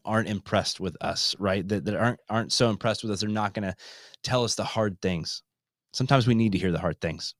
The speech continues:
Sometimes that's the most loving thing that our friends could tell us. Ultimately, make sure that their life, this person that you're looking for, is characterized by love.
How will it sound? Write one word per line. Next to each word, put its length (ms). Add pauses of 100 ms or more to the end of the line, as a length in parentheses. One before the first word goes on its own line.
(160)
Sometimes 280
that's 160
the 40
most 220
loving 260
thing 140
that 100
our 80
friends 280
could 120
tell 220
us. 180 (360)
Ultimately, 640 (520)
make 220
sure 260
that 200
their 180
life, 240
this 160
person 300
that 80
you're 100
looking 300
for, 280
is 200 (160)
characterized 640
by 120
love. 520